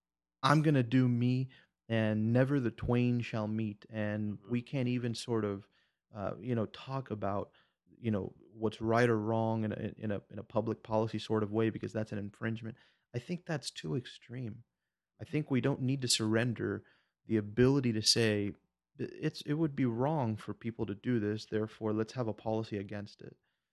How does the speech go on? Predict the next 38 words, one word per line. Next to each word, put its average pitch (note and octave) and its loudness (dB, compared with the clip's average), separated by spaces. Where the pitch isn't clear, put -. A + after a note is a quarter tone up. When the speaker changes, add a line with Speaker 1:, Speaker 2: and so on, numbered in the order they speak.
Speaker 2:
Mm-hmm. G#2+ -10
Speaker 1:
Um, G#2+ -4
I C3 2
understand D#3+ 2
that A#2+ -2
that B2 -2
can B2 0
infringe A#2 -2
potentially A#2 -6
on G2+ -4
people's G#2 -6
freedom. C3+ -2
If - -10
you A2+ 2
wanna A#2 2
live A2+ 2
a A2+ -2
certain A2 0
way, A2 2
you G#2+ -2
shouldn't G#2 -10
be - -10
coerced G#2+ -2
into G2+ -2
not G#2 -4
living A#2 -2
that A2+ -4
way. C3 -4
But C3+ -4
in C#3 -4
certain, F#3 -4
in B2+ -4
certain B2 -8
cases, B2 -6
maybe B2 -4
you A2 -10
should - -12
be. - -18